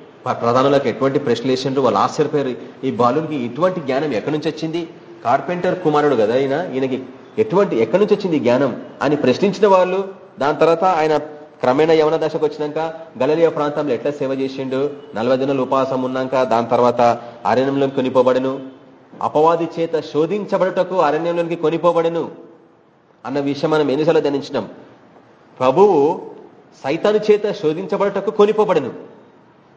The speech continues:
శోధించుటకు కొనిపోబడెను అంటే ఆయనని సైతానికి ఎందుకు అప్పగిస్తున్నాడు, శోధనలకి ఎందుకు అప్పగిస్తున్నాడు?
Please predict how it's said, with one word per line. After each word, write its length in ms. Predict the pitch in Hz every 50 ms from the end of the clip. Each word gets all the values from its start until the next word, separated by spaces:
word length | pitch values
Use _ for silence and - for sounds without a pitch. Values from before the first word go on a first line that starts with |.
| _ - -
శోధించుటకు 540 | 160 180 190 214 214 214 180 208 196 196 214
కొనిపోబడెను 640 | 208 202 202 202 185 202 190 185 180 165 135 110 95 -
అంటే 360 | 135 143 - 208 220 214 - - - - -
ఆయనని 280 | 143 165 190 196 190 170
సైతానికి 440 | - 170 156 170 165 202 208 190 185
ఎందుకు 200 | 185 202 196 196
అప్పగిస్తున్నాడు, 640 | 190 214 202 202 202 196 - 202 208 208 214 214 - - - - - - - - - -
శోధనలకి 440 | 165 180 175 202 196 202 190 190
ఎందుకు 180 | 170 160 180 185
అప్పగిస్తున్నాడు? 600 | 175 170 190 185 190 180 - 196 190 185 196 202